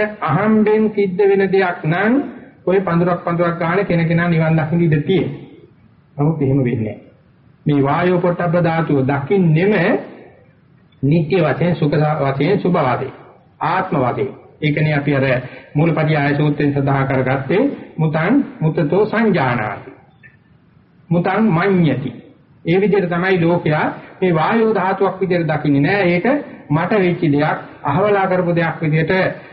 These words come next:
අ, මේ ප්‍රඥප්තියෙන් දකින්න ගියාම ඒවා හඳුනාගන්නේ, මඤ්ඤණා කරන්නේ තෘෂ්ණා මාන දිට්ඨි ඇතුවයි. ඒ බව දැනගෙන මේ තෘෂ්ණාමාන දිෂ්ටි වලින් තොරව යථා භූත වශයෙන් වායෝ ධාතුව ඇති කර ගන්නට නම්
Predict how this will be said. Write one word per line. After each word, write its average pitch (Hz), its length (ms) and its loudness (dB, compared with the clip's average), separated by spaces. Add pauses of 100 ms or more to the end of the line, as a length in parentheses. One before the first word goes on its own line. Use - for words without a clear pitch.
අ, 131 120 -2 (320)
මේ 113 460 -8
ප්‍රඥප්තියෙන් 185 680 0
දකින්න 160 340 0
ගියාම 165 320 0
ඒවා 175 440 2
හඳුනාගන්නේ, 165 1000 0
මඤ්ඤණා 170 600 0
කරන්නේ 156 600 2 (380)
තෘෂ්ණා 151 480 -2
මාන 135 300 2
දිට්ඨි 131 280 0
ඇතුවයි. 123 480 -2 (560)
ඒ 254 220 2
බව 208 320 0
දැනගෙන 180 640 0 (580)
මේ 202 180 0
තෘෂ්ණාමාන 208 800 0
දිෂ්ටි 180 340 0
වලින් 165 340 2
තොරව 196 380 0 (100)
යථා 208 480 0
භූත 208 300 2
වශයෙන් 175 460 2
වායෝ 151 360 2
ධාතුව 143 340 0
ඇති 131 200 -2
කර 143 160 0
ගන්නට 123 320 0
නම් 175 280 2